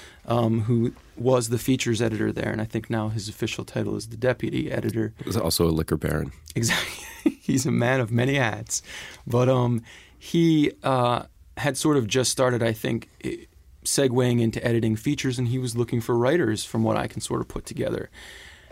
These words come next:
Speaker 1: And I had sent him that, um, pitch. Uh, it, well, the pitch made its way to him, and he wrote me back the same day and was like, um, "We're super enthused by this pitch. Would you wanna do it?"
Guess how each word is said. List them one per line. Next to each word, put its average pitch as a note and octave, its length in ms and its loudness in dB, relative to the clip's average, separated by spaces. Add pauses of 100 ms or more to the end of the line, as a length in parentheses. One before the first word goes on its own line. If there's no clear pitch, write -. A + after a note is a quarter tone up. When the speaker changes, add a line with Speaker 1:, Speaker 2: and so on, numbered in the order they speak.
Speaker 1:
And B2 140 0
I B2+ 60 2
had C3 120 0
sent B2+ 220 0
him C3 180 0
that, B2 220 0 (180)
um, A#2 480 0 (140)
pitch. - 580 -4 (500)
Uh, B2+ 300 0
it, D3+ 140 0
well, C3+ 120 8
the C3 80 2
pitch C#3+ 280 -2
made B2 160 4
its A#2 160 -4
way C3+ 180 4
to B2+ 160 -4
him, A2+ 400 -2 (800)
and B2 260 0
he C3+ 180 -4
wrote B2+ 260 4
me B2 120 0
back A#2+ 560 -2 (400)
the C3 80 0
same A#2+ 340 2
day A#2 460 0
and A2 180 0
was G#2 180 -2
like, A2+ 420 0
um, A2 400 0 (420)
"We're B2+ 120 -2
super A#2 360 0
enthused A2 500 0
by A2+ 160 2
this G#2+ 220 -2
pitch. - 540 -4
Would G#2+ 180 -4
you G#2+ 80 0
wanna G#2+ 240 0
do G#2+ 280 2
it?" G#2 180 -2